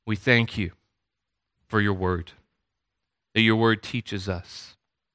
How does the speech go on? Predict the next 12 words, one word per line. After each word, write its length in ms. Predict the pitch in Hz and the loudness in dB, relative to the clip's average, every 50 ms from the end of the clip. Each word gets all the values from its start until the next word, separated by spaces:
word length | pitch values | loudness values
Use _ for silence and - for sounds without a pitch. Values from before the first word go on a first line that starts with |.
| _ _ _ - | _ _ _ -14
of 140 | 107 98 117 | -8 0 2
what 240 | 117 113 - - | 2 2 2 0
you 100 | 117 110 | -4 -2
are 100 | 104 104 | -2 -2
doing 320 | 98 92 95 87 85 87 87 _ _ _ _ _ _ _ _ _ _ _ _ _ _ _ _ _ _ _ _ _ _ _ _ _ _ _ _ _ _ _ _ _ _ _ _ _ _ _ - | -2 -2 -4 -4 -4 -8 -12 _ _ _ _ _ _ _ _ _ _ _ _ _ _ _ _ _ _ _ _ _ _ _ _ _ _ _ _ _ _ _ _ _ _ _ _ _ _ _ -4
in 60 | 107 | 0
the 60 | 107 104 | 2 2
midst 300 | 104 117 117 - - - | 2 0 -2 -4 -14 -14
of 100 | 90 - | -14 -10
pain 580 | - - 113 110 110 107 110 107 107 107 107 _ _ - | -6 -4 -2 -2 0 0 -2 -4 -4 -8 -10 _ _ -12
and 100 | 92 90 | -12 -10
suffering. 500 | - - 98 98 - - - - - | -8 -8 -8 -8 -10 -16 -20 -20 -20